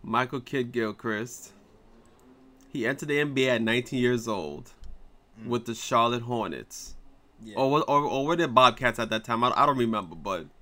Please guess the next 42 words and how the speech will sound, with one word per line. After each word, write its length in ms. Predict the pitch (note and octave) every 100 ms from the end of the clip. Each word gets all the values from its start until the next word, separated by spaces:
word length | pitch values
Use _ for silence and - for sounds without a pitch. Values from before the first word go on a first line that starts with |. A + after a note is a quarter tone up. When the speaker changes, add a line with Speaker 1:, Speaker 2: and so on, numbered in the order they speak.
| - - - -
Speaker 2:
Hey, 140 | A3
uh, 140 | D3+ C#3+
Speaker 1:
but, 240 | C#3 A#2+
but, 200 | C#3+ C3+
but 60 | D3+
it 60 | D3
was 120 | D3
Charlotte. 500 | - C#3 G2 C2+ - - -
Speaker 2:
It 40 |
was 120 | G3+ -
Charlotte. 240 | B2+ - _ _ _ B2 _ _
Jordan 280 | A#2+ A2+ F#2+
and 80 | F2+
them. 80 | F2 -
Speaker 1:
Yeah, 200 | D3+ C#3+
Michael 260 | B2+ C#3+ D3
Jordan 340 | C3+ B2+ A2+
pick. 260 | A2 G#2 D2 _ _ - - - - _ _ _
Speaker 2:
Tells 160 | - D#3
you 80 | C#3
everything. 320 | G#2+ - C#3 - - -
Speaker 1:
S-, 180 | - -
yeah, 140 | D#3+
exactly. 680 | - C#3+ C#3+ B2 F4+ F#4 A4+ D#4+
Speaker 2:
<laughs> 40 | - D#4 G3 - B3 - - - - - - -
Speaker 1:
So 360 | - - C#3 C3
my 180 | B2+ D#3+
man's 260 | E3+ D#3+
been 140 | C3+ D3+
in 40 |
the 100 | D3 C#3+
N 100 | C#3
B 180 | C3+ C3+
A 40 |
since 720 | B2+ - B2+ A#2 A2+ - - - _ _ _ _ _ -
two 200 | F3+ F#3+
thousand 460 | F3+ D#3+ D#3+ D#3+
twelve, 380 | - D3 C#3 C3+
two 160 | - C#3+
thousand 400 | C#3+ C3 B2+ A#2
thirteen 460 | C3+ B2 - C3
season. 720 | A#2+ - B2+ A#2 - D2+ C2